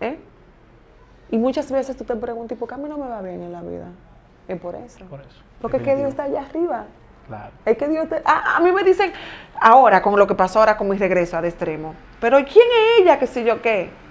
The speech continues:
Speaker 1: Hija de Dios.
Speaker 2: Y por algo estás ahí.
Speaker 1: Hija de
Speaker 2: Claro,
Speaker 1: Dios.
Speaker 2: claro que sí.
Speaker 1: O sea, soy hija de, es más nada, y Dios lo sabe. A mí me, a muchísima gente se alegró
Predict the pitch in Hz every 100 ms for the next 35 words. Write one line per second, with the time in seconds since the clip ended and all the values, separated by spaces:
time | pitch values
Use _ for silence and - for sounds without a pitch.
0 | - - - - - - - - 226 240
1 | 208 175 196 - - - - - - -
2 | - - - - - - - 190 151 139
3 | 131 117 113 113 107 107 107 - - 233
4 | 285 285 277 277 190 233 - 127 135 127
5 | 113 110 104 - 277 247 - 262 294 311
6 | 311 254 233 277 320 359 - 294 320 330
7 | 262 240 269 320 269 269 - 285 208 151
8 | - - - - - - - - 196 233
9 | 359 302 220 208 214 226 370 381 254 220
10 | 220 208 175 170 240 262 214 226